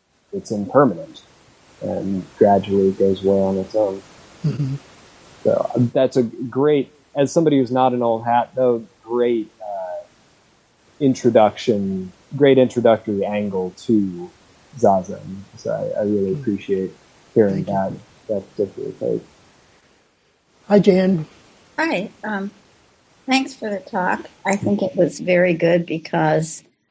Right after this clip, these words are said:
Speaker 3: it's so, um, uh, it's a, y-, you're very non-aggressive about what, um,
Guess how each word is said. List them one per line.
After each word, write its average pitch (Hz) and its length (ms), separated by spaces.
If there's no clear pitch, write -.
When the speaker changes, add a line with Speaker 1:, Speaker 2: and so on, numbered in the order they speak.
Speaker 3:
it's - 320
so, 180 840
um, 170 440
uh, 190 160
it's 202 220
a, 185 140
y-, - 200
you're 185 220
very 247 300
non-aggressive 165 1120
about 143 560
what, 170 380
um, 156 480